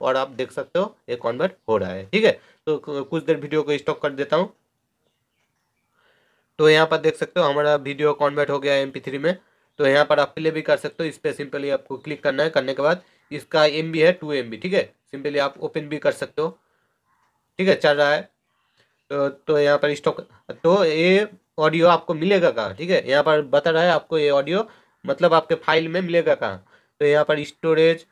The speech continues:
तो वीडियो टू एम पी थ्री, वीडियो टू ऑडियो। ठीक है, तो मैं आपको जाके दिखाता हूँ स्टोरेज। पहले मैं आपके फाइल में चला जाता हूँ। जाने के बाद यहाँ पर स्टोरेज मतलब फ़ोन मेमोरी। ठीक है, फ़ोन मेमो-,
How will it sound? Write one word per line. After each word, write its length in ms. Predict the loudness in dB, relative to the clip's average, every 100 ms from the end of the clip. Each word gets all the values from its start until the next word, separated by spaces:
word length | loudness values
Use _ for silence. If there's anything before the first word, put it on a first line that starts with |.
| _ 0
तो 100 | 0
वीडियो 360 | 2 -2 0 0
टू 180 | 0 -4
एम 140 | -4
पी 120 | -6
थ्री, 260 | -6 -2 -2
वीडियो 480 | -4 -8 -2 4 4
टू 340 | 2 -4 -6 -2
ऑडियो। 300 | -2 0 -4
ठीक 180 | -2 2
है, 100 | 2 2 _ _ -8
तो 120 | -6
मैं 160 | -2 0
आपको 300 | -2 -2 -2
जाके 240 | -2 -2
दिखाता 300 | -4 -4 0
हूँ 120 | 0 -2 -12
स्टोरेज। 380 | -8 -4 -4 -6 _ _ 0
पहले 240 | 2 2
मैं 200 | 0 -2 -2
आपके 260 | -4 -6
फाइल 280 | -6 -4 -4
में 100 | -6
चला 180 | -6 -4
जाता 200 | -4 -4
हूँ। 140 | -6 -8 _ _ _ _ _
जाने 260 | -2 0 0
के 80 |
बाद 180 | 0 0
यहाँ 140 | 0 -2
पर 160 | -4
स्टोरेज 340 | -6 -2 -2 -2
मतलब 320 | -2 0 0
फ़ोन 160 | 0 -2
मेमोरी। 280 | -4 -6 -6
ठीक 160 | -2
है, 80 | -2 -2 _ _ -4
फ़ोन 140 | -2
मेमो-, 260 | -2 -4